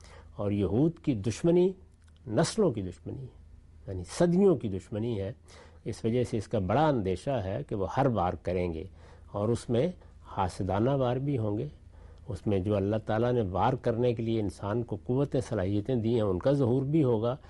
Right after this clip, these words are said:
اور اسی طرح نفسی علوم کے ماہرین بھی ان کے ہاں بہت رہے ہیں۔ خود قرآن نے اس کی پوری تفصیل سنائی ہے کہ ان لوگوں کے ہاں تو سیدنا سلیمان کے زمانے سے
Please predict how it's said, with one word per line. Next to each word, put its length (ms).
اور 160
اسی 200
طرح 200
نفسی 420
علوم 320
کے 140
ماہرین 480
بھی 120
ان 120
کے 140
ہاں 80
بہت 320
رہے 160
ہیں۔ 160
خود 260
قرآن 340
نے 140
اس 140
کی 100
پوری 280
تفصیل 360
سنائی 460
ہے 160
کہ 160
ان 140
لوگوں 320
کے 160
ہاں 180
تو 120
سیدنا 500
سلیمان 600
کے 140
زمانے 460
سے 220